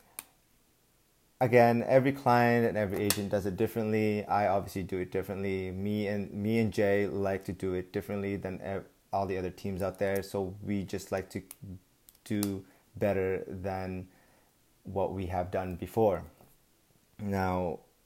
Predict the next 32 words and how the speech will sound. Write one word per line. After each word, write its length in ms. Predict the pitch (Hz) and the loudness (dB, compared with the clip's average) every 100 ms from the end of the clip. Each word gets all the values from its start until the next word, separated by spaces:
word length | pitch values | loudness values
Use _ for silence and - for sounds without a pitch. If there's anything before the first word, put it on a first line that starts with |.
| _ _ _ _ _ _ _ _ _ - | _ _ _ _ _ _ _ _ _ 4
if 220 | 156 147 | 4 8
you 100 | 135 | 10
are 240 | 123 120 | 12 12
ever 360 | 120 117 113 113 | 10 10 8 6
interested 880 | - 117 107 120 - 110 107 101 - - - - | 6 0 2 0 4 6 6 4 -2 -8 -20 -16
of 240 | - 101 92 | 0 0 2
being 440 | 101 101 98 98 - | 2 4 2 0 -6
a 60 | |
client 560 | 98 - 107 104 101 92 - | -8 2 4 4 2 0 0
of 640 | 95 92 92 90 90 - | 0 0 -2 -4 -8 -6
myself 600 | 95 92 92 110 104 104 | -6 -6 -2 4 4 4
or 140 | - 95 | 0 -4
Jay, 560 | 90 123 127 123 123 - - - _ - | 6 10 12 12 8 -2 -20 -20 _ -6
uh, 340 | 92 95 95 - | -2 2 0 0
and 180 | 98 | -4
be 460 | 90 101 98 98 95 - | 0 0 0 -2 -4 -2
part 240 | 104 98 | 0 2
of 80 | 92 | 0
this 340 | 98 - - - - _ | -2 -4 -16 -20 -20 _
buyer's 640 | 95 98 98 101 101 98 - | -4 2 4 4 4 0 -4
client 520 | - 113 120 120 113 | 0 2 4 2 2
of 120 | 110 | 4
ours 260 | 117 117 113 | 6 6 4
or 160 | 98 | -4
seller's 380 | 95 170 190 139 | 2 4 6 6
client 260 | - 107 95 | 4 0 2
of 100 | 90 | 0
ours, 300 | 92 101 - - _ - | 0 0 -6 -20 _ -2
give 160 | 143 | 0
us 80 | 170 | 2
a 60 | 160 | 0
call 580 | - 117 113 113 117 | 6 8 10 8 4